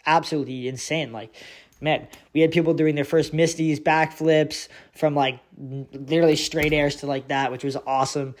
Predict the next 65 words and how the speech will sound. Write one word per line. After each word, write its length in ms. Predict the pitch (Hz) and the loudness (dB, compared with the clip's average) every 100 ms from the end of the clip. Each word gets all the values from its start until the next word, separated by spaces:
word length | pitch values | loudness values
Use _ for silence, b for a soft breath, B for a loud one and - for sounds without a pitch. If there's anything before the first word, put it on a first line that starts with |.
| B B B | B B B
And, 260 | 139 135 131 | -6 -4 -4
uh, 180 | 123 127 | -4 0
we 100 | 156 | 0
had 140 | 151 | 0
some 180 | 160 147 | -2 0
boys 240 | 147 147 | 0 0
that 80 | 151 | 2
were 80 | 143 | 0
sendy, 580 | 143 - 156 160 180 190 | 0 2 2 4 4 4
<laughs> 0 | |
some 280 | - 240 240 | 4 4 6
of 100 | 247 | 6
them 140 | 240 | 4
that 100 | 226 | 6
were 80 | 247 | 4
sendy 380 | - 240 254 240 | 4 0 2 -2
than 120 | 196 | 0
others. 400 | 208 226 269 - - - | 0 0 -2 -6 -14 -6
Uh, 160 | 180 175 | -4 -4
if 60 | |
you're 160 | 180 185 | -6 -6
listening 260 | 175 190 170 | -6 -10 -12
to 80 | |
this 60 | - | -10
podcast, 400 | 151 151 165 160 | -10 -6 -8 -8
you 80 | 165 | -8
know 160 | 156 | -6
who 120 | 151 156 | -6 -6
you 200 | 147 139 | -6 -6
are. 300 | 160 185 - B B 156 | -4 -4 -8 B B -10
It 40 | 151 | -4
was 180 | 156 | -2
really, 260 | 165 165 151 - | 0 0 -2 -4
really 260 | 180 175 147 | 2 4 4
good 160 | 151 | 0
to 60 | 131 | -2
see. 140 | - | -2
We 40 | 151 | 0
had 100 | 147 | 0
some 120 | 139 | -4
interesting 400 | 147 160 147 151 | -4 -2 -4 -4
characters 400 | 151 147 143 131 | -4 -4 -4 -8
as 120 | 131 | -8
well. 360 | 131 131 135 - B B B | -4 -2 -2 -6 B B B
It 80 | - | 4
was, 140 | 156 | 6
it 80 | 143 | 8
was 120 | 180 | 6
tons 220 | 175 214 180 | 6 4 2
of 80 | |
fun. 180 | 139 139 | 0 0
I 80 | 143 | 2
got 120 | 165 | 2
to 80 | 160 | 4
really 200 | 170 170 | 6 4
know 200 | 156 151 | 4 2
a 40 | |
bunch 240 | 143 147 147 | 2 -2 -4
of 60 | |
these 160 | 143 135 | -6 -6
kids 320 | - 143 139 | -4 -4 -4
throughout 260 | - 143 131 | -4 -6 -4
the 60 | |
season 480 | 135 143 135 139 131 - | -8 -6 -4 -4 -6 -8
and 300 | 139 127 123 | -10 -10 -12